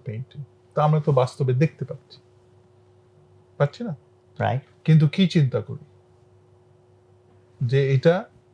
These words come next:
Speaker 1: যে এঁকেছে, তার অনেক স্কিল আছে। আমি কি চিন্তা করি যে এটা আপনি আপনি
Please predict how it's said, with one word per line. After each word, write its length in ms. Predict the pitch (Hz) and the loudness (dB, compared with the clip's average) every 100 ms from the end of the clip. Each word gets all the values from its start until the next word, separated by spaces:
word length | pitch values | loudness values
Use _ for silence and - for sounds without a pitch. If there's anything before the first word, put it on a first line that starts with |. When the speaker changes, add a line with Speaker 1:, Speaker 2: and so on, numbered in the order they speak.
| _ - | _ -6
Speaker 1:
যে 140 | 131 127 | -2 -2
এঁকেছে, 520 | 151 139 156 151 - 196 - _ _ _ _ _ _ _ _ _ _ - | 2 2 4 0 0 -8 -8 _ _ _ _ _ _ _ _ _ _ -4
তার 160 | 127 | 0
অনেক 220 | 123 127 - | 0 -2 -4
স্কিল 320 | - 151 131 | -2 0 0
আছে। 320 | - - - 151 _ - _ _ _ _ _ _ _ _ _ _ _ _ _ _ | -2 -8 -10 -20 _ -20 _ _ _ _ _ _ _ _ _ _ _ _ _ _
আমি 240 | 127 139 147 | 2 4 2
কি 120 | 151 | 0
চিন্তা 340 | - 143 143 | 0 2 2
করি 280 | 147 160 156 | 2 2 0
যে 120 | 131 | 0
এটা 180 | 127 135 | -2 -2
আপনি 360 | 120 120 139 131 | -2 -2 -2 -2
আপনি 260 | 127 135 | -2 -2